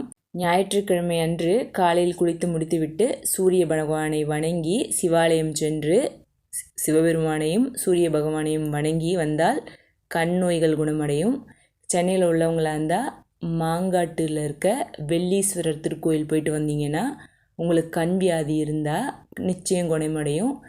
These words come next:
பல பேருக்கு சிகிச்சை, அறுவை சிகிச்சை வரைக்கும் போனவங்களுக்கெல்லாம்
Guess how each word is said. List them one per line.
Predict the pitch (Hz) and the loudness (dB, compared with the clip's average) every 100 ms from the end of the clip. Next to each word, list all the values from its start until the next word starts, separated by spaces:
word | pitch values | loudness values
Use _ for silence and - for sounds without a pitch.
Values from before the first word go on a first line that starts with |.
| - _ _ | -20 _ _
பல | - 165 165 | -2 2 2
பேருக்கு | 165 175 185 185 170 214 294 - - | 2 0 0 0 0 0 0 -6 -6
சிகிச்சை, | - 196 185 202 202 180 | -2 0 -2 -2 0 0
அறுவை | - 165 175 202 | 0 0 2 0
சிகிச்சை | 196 180 170 - 160 | 0 0 0 0 -2
வரைக்கும் | 156 175 208 202 | 0 -2 -2 0
போனவங்களுக்கெல்லாம் | 170 165 160 156 151 160 160 151 180 | 0 0 -2 -2 -4 -4 -4 -4 -4